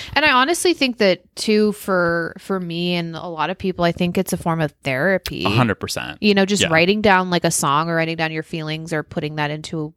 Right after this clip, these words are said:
Speaker 1: a poem or, you know, just, like, that kind, or, like, a painting even. It doesn't even
Speaker 2: Yeah.
Speaker 1: have to be music, but I feel like
Speaker 2: Yeah.
Speaker 1: it can really help you work through shit.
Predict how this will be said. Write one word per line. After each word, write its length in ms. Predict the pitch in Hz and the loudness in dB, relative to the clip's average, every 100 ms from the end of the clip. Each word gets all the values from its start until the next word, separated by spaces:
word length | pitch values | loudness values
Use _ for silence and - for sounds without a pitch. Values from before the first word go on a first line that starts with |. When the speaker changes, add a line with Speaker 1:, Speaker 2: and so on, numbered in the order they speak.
| - - - - | -18 -20 -20 -6
Speaker 1:
a 100 | - | -2
poem 680 | - - 311 349 285 202 185 | 0 2 4 4 4 2 2
or, 240 | 170 165 - - - | 0 0 -2 -20 -6
you 140 | 190 | 0
know, 100 | 254 | 2
just, 220 | 202 220 240 | 2 0 0
like, 180 | 214 | 0
that 200 | - 196 | 2 2
kind, 180 | - - | 2 0
or, 100 | 208 | 4
like, 160 | 202 202 | 4 2
a 60 | |
painting 640 | 214 - 220 226 - 214 185 | 2 2 0 -2 0 0 0
even. 340 | 180 170 170 | -2 2 2
It 60 | 165 | 2
doesn't 120 | 175 | 0
even 100 | 202 | 2
Speaker 2:
Yeah. 60 | 190 | 4
Speaker 1:
have 100 | 185 | 0
to 80 | - | 0
be 80 | 180 | -4
music, 500 | 160 160 180 160 - | -2 0 2 0 2
but 120 | 165 | -2
I 40 | |
feel 140 | 160 170 | 0 0
like 160 | 170 | 0
Speaker 2:
Yeah. 80 | 170 | -2
Speaker 1:
it 60 | 170 | -4
can 200 | 175 165 | -6 -6
really 500 | 160 156 160 156 151 | -4 -2 -2 -4 -6
help 440 | - 160 - - - | -2 -2 -2 -12 -6
you 180 | 180 | -4
work 320 | 160 156 135 - | -2 -4 -6 -10
through 480 | 185 165 98 - - _ _ _ _ | -2 0 2 0 -6 _ _ _ _
shit. 320 | - 160 - | 0 0 0